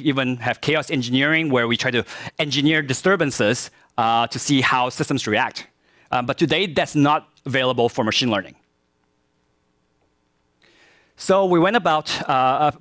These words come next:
a, a project of building a production machine learning testing tool. And we had three requirements for that. One is that we wanted to be able to generate new inputs against machine le-,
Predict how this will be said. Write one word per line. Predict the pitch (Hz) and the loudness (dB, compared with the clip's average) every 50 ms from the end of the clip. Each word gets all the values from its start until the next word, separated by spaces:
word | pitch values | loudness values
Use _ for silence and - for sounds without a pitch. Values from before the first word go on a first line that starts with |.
| _ - | _ -6
a, | - 151 131 131 131 131 - | -2 0 2 2 2 0 -2
a | - | -4
project | - - 170 175 170 185 185 - | 0 2 2 2 2 0 -2 0
of | 160 143 139 - _ - | 0 0 0 -2 _ 0
building | 120 165 165 165 156 160 156 151 151 156 147 - _ - - - - - - _ | 2 2 2 4 2 0 0 0 -2 -4 -6 -8 _ -20 -20 -20 -20 -20 -4 _
a | 147 135 127 127 | 0 0 0 -2
production | - - - 147 123 165 190 - - - 196 180 170 | -2 -4 -6 -2 0 -2 -2 -2 -2 0 2 4 4
machine | 151 123 - - 165 175 165 | 2 2 2 2 2 2 2
learning | 156 143 131 131 120 | 2 2 0 -2 -2
testing | - 165 - - 139 113 104 | -2 -4 -4 -4 -4 -6 -6
tool. | - 151 143 107 - - - _ _ _ _ _ _ _ - - _ _ _ _ | -2 0 0 0 0 -4 -16 _ _ _ _ _ _ _ -20 -20 _ _ _ _
And | - 143 139 139 139 139 139 139 135 | -2 0 0 0 0 0 0 0 2
we | 143 165 185 196 214 240 233 | 2 4 4 4 4 4 2
had | 220 170 160 156 147 - _ _ | 2 2 0 -2 -2 -4 _ _
three | - - 208 220 214 | -4 0 2 2 2
requirements | 185 156 - - 165 156 135 117 110 - | 2 0 0 -2 -2 0 0 -2 -4 -2
for | - 120 | -2 -2
that. | 104 90 85 - _ _ _ _ _ _ _ _ _ _ _ - _ _ _ _ _ _ _ | -2 -2 -4 -6 _ _ _ _ _ _ _ _ _ _ _ -20 _ _ _ _ _ _ _
One | 147 160 202 240 277 | 2 2 2 4 4
is | 247 202 | 2 2
that | - 165 | 2 2
we | 139 135 139 | 4 4 4
wanted | 139 156 170 190 185 - | 6 4 4 2 0 -2
to | 147 | -4
be | 135 123 131 | -2 0 0
able | 131 131 135 131 | 2 2 0 0
to | - 127 | -2 -4
generate | 107 - - 170 165 160 160 170 165 160 | -4 -2 -2 -2 0 2 0 0 0 0
new | 143 131 143 156 156 151 | 2 4 4 4 4 4
inputs | - 147 165 156 - 165 131 - - - | 2 0 -2 0 0 -2 -4 -4 -4 -8
against | 131 117 135 131 127 - | -4 -4 -4 -4 -2 -2
machine | 135 120 - - 151 147 147 147 | -2 0 0 2 2 4 4 2
le-, | 151 | 2